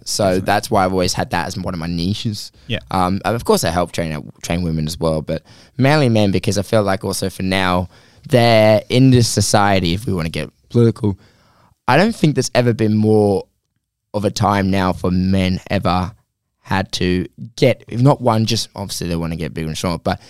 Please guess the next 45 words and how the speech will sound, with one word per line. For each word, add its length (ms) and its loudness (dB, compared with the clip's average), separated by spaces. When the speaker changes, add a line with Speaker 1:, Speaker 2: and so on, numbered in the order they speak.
Speaker 1:
just 180 -4
to 100 2
at 80 2
least 280 4
get 180 2
healthy. 580 0
Speaker 2:
Yeah. 160 -2
Speaker 1:
'Cause 180 0
now 200 4
I 80 0
feel 280 2
like 440 -2
men 560 2
are 100 -6
s-, 180 -6
more 360 0
than 180 -4
ever 320 -2
struggling 440 -4
when 100 -4
it 80 -8
comes 240 -4
to 80 -8
getting 200 -4
healthy 300 -6
nowadays. 540 -4
Speaker 2:
Yeah, 60 -8
hundred 180 -6
percent. 320 -6
Yeah, 140 -10
Speaker 1:
Like, 100 -4
Speaker 2:
I 40 -8
agree 120 -4
Speaker 1:
like, 100 -2
Speaker 2:
with 100 -10
that. 120 -12
Speaker 1:
I 100 -2
actually 300 0
had 140 -2
a 40 -10
doctor 380 -6
that 140 -8
I 20 -10
spoke 380 -6
to, 180 -8